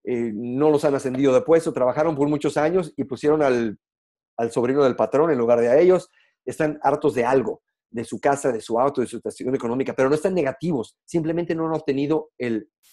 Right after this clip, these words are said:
el vehículo, vehículo correcto. Y número cuatro, la gente de las llantas ponchadas que mencioné antes. Es muy importante que en los primeros tres, cuatro días tú le enseñes a esa persona a escribir esa lista de veinte prospectos.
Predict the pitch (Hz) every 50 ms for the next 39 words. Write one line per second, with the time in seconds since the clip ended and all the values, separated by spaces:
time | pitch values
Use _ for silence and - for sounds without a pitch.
0 | _ _ _ _ _ _ _ _ _ _ _ _ - - _ _ 131 127 120 117
1 | 131 139 139 156 139 139 131 131 139 139 139 156 143 143 - 117 101 95 95 104
2 | - - - _ _ _ _ _ _ _ _ _ _ _ _ _ _ _ _ _
3 | _ _ - 123 131 147 165 175 156 - - - 135 143 160 - 208 220 254 285
4 | - _ _ _ _ _ _ _ _ _ _ _ _ _ _ _ - 113 110 -
5 | 127 131 131 139 120 110 101 92 104 98 95 104 - - 92 92 - 131 139 143
6 | 143 - 110 101 101 95 - - 92 95 101 95 - _ 92 82 80 - - -
7 | _ _ _ _ - 123 117 135 135 147 180 202 220 202 190 160 143 - 151 135
8 | 117 - 107 98 - _ _ _ _ - 131 127 120 - 127 127 147 170 175 -
9 | _ - 160 165 - - 175 165 - 151 151 151 156 156 156 - 147 147 147 139
10 | 135 147 160 185 202 202 190 170 - 165 - 147 139 - 143 127 135 156 185 -
11 | _ _ _ _ _ _ _ _ _ _ 127 127 123 123 - 131 120 139 143 151
12 | 147 151 139 127 131 127 - - 143 139 143 _ _ 110 110 104 104 104 104 101
13 | 98 113 107 - - 113 104 - - - 120 117 - - - - - -